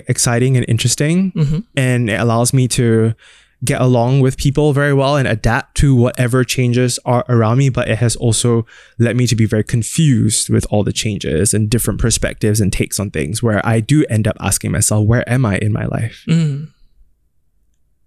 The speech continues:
Speaker 1: Kinda circles back another, another, um, <laughs>
Speaker 2: We've been talking about, a lot about circles.
Speaker 1: Yeah.
Speaker 2: <laughs>
Speaker 1: Circles, snakes,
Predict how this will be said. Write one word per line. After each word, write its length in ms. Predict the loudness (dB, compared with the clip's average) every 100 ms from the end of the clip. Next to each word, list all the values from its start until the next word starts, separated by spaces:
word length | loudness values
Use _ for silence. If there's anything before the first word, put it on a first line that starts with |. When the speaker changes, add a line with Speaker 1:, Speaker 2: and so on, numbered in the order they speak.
| -6
Speaker 1:
Kinda 220 | -2 0
circles 880 | 0 0 0 0 0 0 -2 -6 -8 -6
back 340 | -4 -4 -6 -2
another, 640 | 2 2 2 2 0 -4 _ _ _ _ _ _ _ _ _ -2
another, 540 | 2 2 2 2 0
um, 260 | 0 -2 -6 -6
<laughs> 340 | 0 2 2
Speaker 2:
We've 160 | 0 0
been 160 | 0 -2
talking 260 | -2 0
about, 240 | 0 2 2
a 20 |
lot 240 | 4 4
about 180 | 2 2
circles. 500 | 0 0 0 0 2
Speaker 1:
Yeah. 460 | 0 2 2 0 0
Speaker 2:
<laughs> 1040 | -2 -4 -6 -4 -6 -6 -12 -8 -8 -6
Speaker 1:
Circles, 800 | -4 -2 0 0 2 2 0 -2 -4
snakes, 720 | -2 0 0 -2 -6 -4